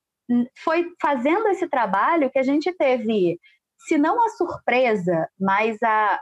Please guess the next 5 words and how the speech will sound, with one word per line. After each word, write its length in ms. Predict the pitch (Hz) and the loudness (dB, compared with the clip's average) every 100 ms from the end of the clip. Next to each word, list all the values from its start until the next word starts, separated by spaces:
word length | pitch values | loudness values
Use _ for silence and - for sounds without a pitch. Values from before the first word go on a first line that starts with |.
| - | -2
felicidade 1080 | 302 339 359 359 349 220 196 208 294 233 214 | 0 2 2 0 -2 0 0 0 0 -2 -2
de 140 | 220 | -4
perceber 680 | - 294 285 359 247 277 - | -2 -4 -2 -2 2 0 -2
que, 260 | 254 180 165 _ _ _ _ | -2 0 -2 _ _ _ _
é, 200 | 196 196 | 0 0